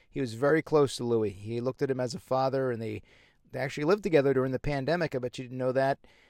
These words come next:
And, uh, he, um, has a lot to say about that, I'm sure, to, uh, and, and as do I, because I,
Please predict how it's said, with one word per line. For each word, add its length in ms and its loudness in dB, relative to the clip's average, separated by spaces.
And, 400 -4
uh, 340 0
he, 360 -4
um, 440 -4
has 160 -6
a 40 -2
lot 220 -2
to 80 -14
say 180 -4
about 240 -8
that, 200 -12
I'm 100 -14
sure, 340 -12
to, 180 -16
uh, 200 -14
and, 380 -14
and 160 -16
as 320 -2
do 240 -4
I, 220 -6
because 280 -12
I, 140 -8